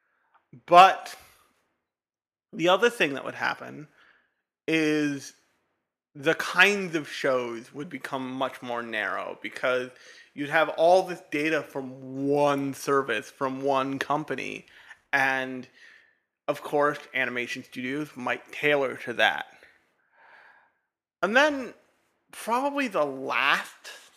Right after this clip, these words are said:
thing that would happen is th-, that company would get overloaded really quickly.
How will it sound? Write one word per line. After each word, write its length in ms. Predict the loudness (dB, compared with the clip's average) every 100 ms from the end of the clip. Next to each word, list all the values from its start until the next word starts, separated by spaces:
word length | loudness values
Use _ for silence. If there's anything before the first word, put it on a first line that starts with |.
| -2
thing 240 | 0 2
that 140 | -2 -2
would 100 | -2
happen 680 | 0 0 0 -4 -4 -12 -16 _ _ _ _ _ _
is 580 | 2 4 4 0 -4 -16 _ _ _ _ _ _ _ _ _ _ _ _ _ _ _ _ _ _ _ -20 -18
th-, 100 | -18 -20 _ _ _ _ _ _ _ _ _
that 600 | -16 -4 8 10 10 6 -10 -20 -20 -16
company 760 | -2 -2 -2 -4 -4 -6 -10 -14 _ _ _ _ _ _ _ _ _ _
would 380 | -4 2 2 2
get 220 | 0 0
overloaded 760 | -2 -2 0 0 0 -2 -6 -10 -20 -14
really 340 | -6 -4 -4
quickly. 500 | -8 -8 -8 -10 -16